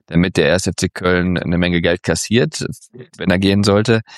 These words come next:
dass es noch einen weiteren Konkurrenten gibt, mindestens einen, der mitbietet und der wirklich ernsthaft mitbietet, der wirklich ernsthaft Interesse anmeldet und auch konkret,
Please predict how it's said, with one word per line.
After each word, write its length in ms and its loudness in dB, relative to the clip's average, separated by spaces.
dass 160 -4
es 100 0
noch 140 2
einen 100 2
weiteren 360 2
Konkurrenten 600 -2
gibt, 240 -6
mindestens 500 0
einen, 420 -4
der 100 2
mitbietet 720 -2
und 160 2
der 100 2
wirklich 320 2
ernsthaft 460 -2
mitbietet, 540 -6
der 100 2
wirklich 280 0
ernsthaft 440 0
Interesse 400 0
anmeldet 460 0
und 160 -4
auch 120 -2
konkret, 520 0